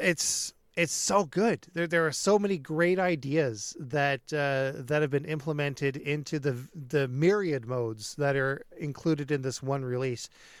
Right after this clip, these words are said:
There's literally something in there for literally everyone. Uh, if you're competitive, if you just wanna chill out, if you just,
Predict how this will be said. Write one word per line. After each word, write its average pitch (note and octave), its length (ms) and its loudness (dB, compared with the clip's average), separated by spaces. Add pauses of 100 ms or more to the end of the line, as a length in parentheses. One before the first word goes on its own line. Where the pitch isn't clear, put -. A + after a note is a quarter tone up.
(200)
There's D#3 260 6
literally D#3+ 600 4
something C#3+ 400 0
in C#3+ 100 -2
there C3 220 0
for C3 280 -2
literally E3 880 6
everyone. A#2 580 -6 (500)
Uh, B2 300 0
if C#3 160 -4
you're C3 140 -2
competitive, F3+ 760 2
if - 180 -6
you C3+ 80 -8
just B2+ 200 -6
wanna A#2+ 200 -8
chill B2+ 320 -4
out, E3+ 320 2
if C#3+ 180 -8
you C3+ 60 -8
just, D#3+ 240 -4